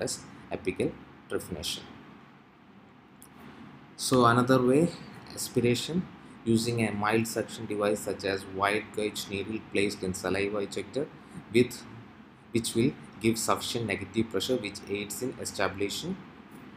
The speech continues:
drainage through the canal. But if there is a patent canal, then only this can be done.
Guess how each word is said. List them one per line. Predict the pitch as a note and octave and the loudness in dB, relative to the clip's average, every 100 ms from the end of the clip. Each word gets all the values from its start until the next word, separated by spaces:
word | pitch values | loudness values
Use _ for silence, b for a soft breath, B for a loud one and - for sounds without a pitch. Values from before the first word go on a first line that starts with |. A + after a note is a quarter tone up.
| - - - - | -18 -20 -20 2
drainage | G#2+ G2+ G#2+ - | 4 4 2 0
through | G2 F#2+ | 0 0
the | B2 | -2
canal. | - F#2+ E2+ - - - A2+ | -2 -2 -2 -6 -12 -14 2
But | A#2+ C#3 - - - | 2 2 -4 -20 0
if | D#3 D#3 - - | 2 2 -2 2
there | B2 | 4
is | A#2+ A#2+ | 6 4
a | |
patent | A2+ G#2 G#2 A2 - | 2 2 4 0 0
canal, | F#2 F#2 A2+ | -2 0 0
then | G#2 G2+ | -2 -2
only | F#2+ F#2+ B2 | -2 -2 -2
this | G#2 - | -4 -6
can | F#2+ F2 | -4 -2
be | F#2 | -2
done. | F2 F#2 | -2 -4